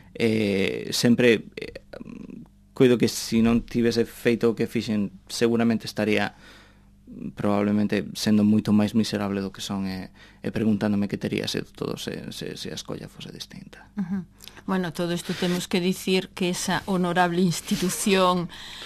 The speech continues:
Speaker 2: eh, da que xa formas parte é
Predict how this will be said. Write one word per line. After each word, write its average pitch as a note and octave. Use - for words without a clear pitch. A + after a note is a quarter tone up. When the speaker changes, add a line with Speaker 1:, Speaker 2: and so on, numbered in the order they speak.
Speaker 2:
eh, F3
da F3
que D#3
xa E3
formas E3+
parte F3+
é E3+